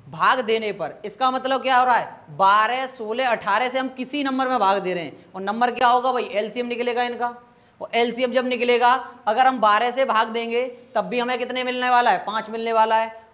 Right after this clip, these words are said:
और सोलह से भाग देंगे तब भी हमें पाँच मिलने वाला है, यानी कि अठारह से भाग देंगे तब भी पाँच मिलने वाला है। यानी कि आप अलग अलग तीनों नंबर से उसमें divide देंगे तो आपको क्या मिलेगा, क्या मिलने वाला है आपको,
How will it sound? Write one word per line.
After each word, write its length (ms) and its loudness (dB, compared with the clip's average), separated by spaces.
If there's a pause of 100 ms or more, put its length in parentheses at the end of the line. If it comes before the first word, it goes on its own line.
(140)
और 140 0
सोलह 380 -2
से 160 0
भाग 200 4
देंगे 300 -4
तब 160 -4
भी 140 -4
हमें 200 -2
पाँच 260 -2
मिलने 260 -4
वाला 260 4
है, 140 0 (300)
यानी 320 -2
कि 220 -8 (280)
अठारह 360 2
से 140 0
भाग 220 2
देंगे 260 -4
तब 180 -4
भी 160 -6
पाँच 260 -4
मिलने 260 -10
वाला 240 -8
है। 160 -14 (200)
यानी 240 -4
कि 100 -8
आप 180 4
अलग 240 4
अलग 220 0
तीनों 240 -4
नंबर 220 0
से 120 -2
उसमें 240 0
divide 320 4
देंगे 280 -2 (340)
तो 80 -4
आपको 260 2
क्या 160 0
मिलेगा, 360 2 (1300)
क्या 120 2
मिलने 240 0
वाला 240 6
है 80 8
आपको, 260 0